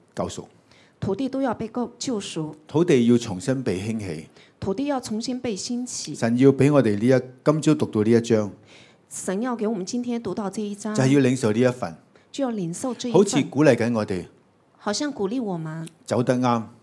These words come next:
Speaker 2: 走得对了。
Speaker 1: 繼續禱告。
Speaker 2: 继续祷告。
Speaker 1: 走得啱。
Speaker 2: 走得对了。
Speaker 1: 得地為業。
Speaker 2: 得地为业。
Speaker 1: 走得啱。
Speaker 2: 走得对了。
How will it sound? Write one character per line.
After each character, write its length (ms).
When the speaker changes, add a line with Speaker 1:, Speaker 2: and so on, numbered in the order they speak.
Speaker 2:
走 180
得 120
对 220
了。 140
Speaker 1:
繼 80
續 220
禱 200
告。 260
Speaker 2:
继 140
续 160
祷 300
告。 240
Speaker 1:
走 160
得 120
啱。 280
Speaker 2:
走 180
得 120
对 260
了。 180
Speaker 1:
得 100
地 220
為 200
業。 180
Speaker 2:
得 160
地 160
为 180
业。 260
Speaker 1:
走 180
得 100
啱。 260
Speaker 2:
走 180
得 120
对 240
了。 120